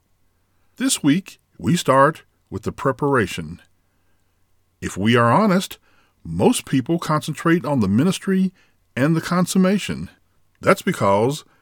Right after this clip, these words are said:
very little is written in the Bible about his preparation. Matthew chapter two, verses nineteen through twenty-three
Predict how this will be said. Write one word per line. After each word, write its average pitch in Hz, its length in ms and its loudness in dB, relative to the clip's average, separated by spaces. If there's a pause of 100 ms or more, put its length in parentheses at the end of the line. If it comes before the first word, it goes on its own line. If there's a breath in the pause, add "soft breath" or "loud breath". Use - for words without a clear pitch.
(160)
very 104 260 -2
little 160 320 4
is 202 120 2
written 160 400 2
in 135 140 -2
the 180 40 2
Bible 143 520 2 (260 soft breath)
about 131 400 0
his 143 240 -2
preparation. 135 840 -2 (640)
Matthew 95 500 -6
chapter 113 380 -4
two, 127 360 0
verses 120 460 -2
nineteen 127 480 -2
through 127 360 -4
twenty-three 160 840 -4